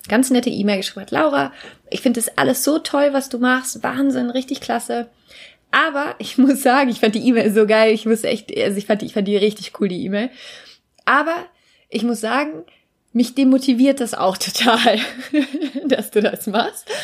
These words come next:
Und, ähm, ich weiß nicht so richtig, wie ich damit umgehen soll, weil ich möchte eigentlich das Gleiche machen und ich sehe jetzt, dass du das machst und weil du das schon machst, traue ich mich jetzt nicht mehr, es selbst zu machen. Und,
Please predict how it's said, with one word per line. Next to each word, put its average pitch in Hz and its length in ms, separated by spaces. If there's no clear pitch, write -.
Und, 262 360
ähm, 240 400
ich 226 100
weiß 233 200
nicht 233 100
so 226 80
richtig, 240 180
wie 226 80
ich 220 80
damit 208 240
umgehen 330 380
soll, 262 260
weil 220 340
ich - 140
möchte 262 240
eigentlich 220 180
das 208 140
Gleiche 254 340
machen 285 300
und 226 100
ich 226 140
sehe 226 120
jetzt, 226 200
dass 208 160
du 277 120
das 302 200
machst 214 360
und 220 160
weil 202 140
du 240 80
das 311 180
schon 262 180
machst, 247 340
traue 247 260
ich 247 100
mich 220 140
jetzt 208 160
nicht 214 160
mehr, 202 280
es - 180
selbst - 300
zu - 80
machen. - 280
Und, 220 460